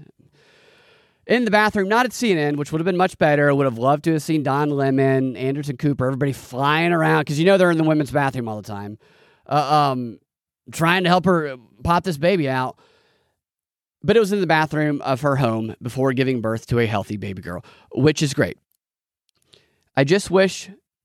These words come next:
that I could have been there in person to see the whole thing firsthand," said former C N N legal analyst Jeffrey Toobin. Next story, from the Daily Mail. "Abstaining from masturbating raises risk of anxiety, depression, and erectile dysfunction."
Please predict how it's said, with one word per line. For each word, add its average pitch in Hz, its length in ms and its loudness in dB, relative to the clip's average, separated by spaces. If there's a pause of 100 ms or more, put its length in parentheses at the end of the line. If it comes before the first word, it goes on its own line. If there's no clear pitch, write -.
(140)
that 139 100 0
I 131 60 4
could 180 180 0
have 147 180 -2
been 156 200 2
there 123 480 2
in 123 140 -10
person 120 540 0 (640)
to 113 80 -6
see 147 220 0
the 117 180 0
whole 156 300 2
thing 135 260 0
firsthand," 113 680 -4 (520)
said 143 280 2
former 131 300 0
C 127 280 0
N 120 80 2
N 120 220 0
legal 117 260 -2
analyst 113 420 -4
Jeffrey 113 320 -2
Toobin. 123 400 -2 (920)
Next 247 220 0
story, 135 400 0 (1080)
from 262 200 0
the 220 80 2
Daily 143 340 2
Mail. 101 260 -8 (380)
"Abstaining 254 500 -2
from 226 180 0
masturbating 120 840 -2
raises 196 460 0
risk 175 260 0
of 139 80 -2
anxiety, 147 580 2
depression, 160 540 0
and 143 240 0
erectile 120 560 -4
dysfunction." 113 520 -4